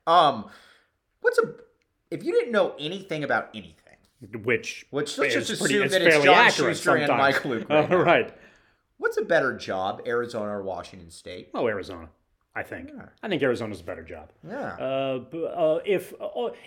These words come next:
Speaker 2: in an all things being equal vacuum, I think Arizona's a better job. Now, let's,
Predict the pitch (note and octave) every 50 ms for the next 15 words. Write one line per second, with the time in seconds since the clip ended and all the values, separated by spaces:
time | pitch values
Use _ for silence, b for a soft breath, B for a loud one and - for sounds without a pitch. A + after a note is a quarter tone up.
0 | B B - A3+ A3 G#3+ G3 G3 - A3+ A#3 B3+ A#3 A#3+ - A3+ G#3 G3+ F#3+ F3
1 | C#3 A#2 A#2+ F3 F3+ G3 F#3 F3 E3 D#3 - - D#3+ D3+ B2+ G#2+ A#2+ C3+ B2+ C3
2 | B2 - - C3 B2 A#2+ A#2 A#2+ A#2 A#2 A#2+ G2+ A#2+ G#2+ G#2 F2+ G#2+ G#2 F#2+ F2
3 | D#2+ D#2+ F#2 F2 E2+ D#2+ D#2+ F2+ E2+ - - B B B B B B E3+ F3+ F3
4 | E3+ D#3 - b b b b b b _ _ _ _ _ _ - - - - F4
5 | A#3 A#3 - -